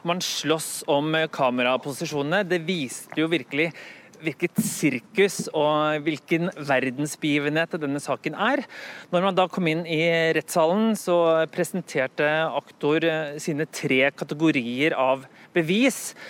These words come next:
Eh, kart og oversiktsbilder, eh, av området hvor dette skjedde. Bilder og videoer av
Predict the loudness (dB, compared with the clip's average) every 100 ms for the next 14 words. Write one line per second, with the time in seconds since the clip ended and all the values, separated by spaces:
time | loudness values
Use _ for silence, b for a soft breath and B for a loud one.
0 | B B 0 2 4 2 0 -4 0 0
1 | 0 -4 2 2 4 2 2 -4 -6 -6
2 | -4 -2 0 0 -2 -2 0 0 0 -2
3 | 0 0 0 2 2 2 -2 -2 -2 -2
4 | -4 -2 -2 -2 0 0 2 2 2 B
5 | B B B B -4 2 2 2 4 2
6 | 4 4 2 0 -4 -6 -6 0 2 2
7 | 2 2 4 2